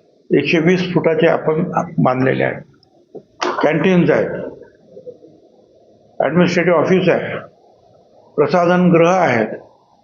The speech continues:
अनेक गोष्टी ज्या आहेत त्या आवश्यक असलेल्या इथे आहेत. कल्पना अशी आहे इथे की वराळी पेंटिंग्स आहेत, की वराळी आधी आदिवासी जनतेनं,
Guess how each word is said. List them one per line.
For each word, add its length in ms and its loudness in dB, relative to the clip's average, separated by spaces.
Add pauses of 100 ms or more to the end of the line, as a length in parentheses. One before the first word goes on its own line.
(360)
अनेक 240 2
गोष्टी 440 4
ज्या 140 4
आहेत 160 0
त्या 120 4
आवश्यक 380 2
असलेल्या 380 0
इथे 180 -2
आहेत. 260 -6 (3250)
कल्पना 300 0
अशी 180 2
आहे 120 4
इथे 340 0
की 520 2 (1800)
वराळी 320 2
पेंटिंग्स 500 0
आहेत, 220 0 (480)
की 60 0
वराळी 680 2 (300)
आधी 480 2 (580)
आदिवासी 760 0 (280)
जनतेनं, 500 2